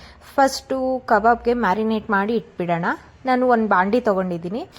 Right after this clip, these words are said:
ಬಾಂಡ್ಲಿಯಲ್ಲಿ ಚಿಲ್ಲಿ ಪೌಡರ್ ಮತ್ತು ಒಂದು ಟೇಬಲ್ ಸ್ಪೂನ್ ಆಗೋಷ್ಟು ಉಪ್ಪು ಹಾಕಿದ್ದೀನಿ.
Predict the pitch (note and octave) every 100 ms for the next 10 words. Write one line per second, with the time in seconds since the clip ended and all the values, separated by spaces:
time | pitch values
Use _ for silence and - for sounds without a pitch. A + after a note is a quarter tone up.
0 | - - B3 A3 A3 A3+ A#3 G#3+ B3 -
1 | A3 A3 A3+ F#3+ G3+ D#4 - - G#3 G3+
2 | D4+ F#4 - - G#3+ A3 A3+ A3+ G#3+ G#3+
3 | G#3 F#3+ - A#3 A3+ A3+ - A#3 G#3 G3
4 | G3+ - C4+ - G#3+ G3+ G3+ E3+ E3+ A3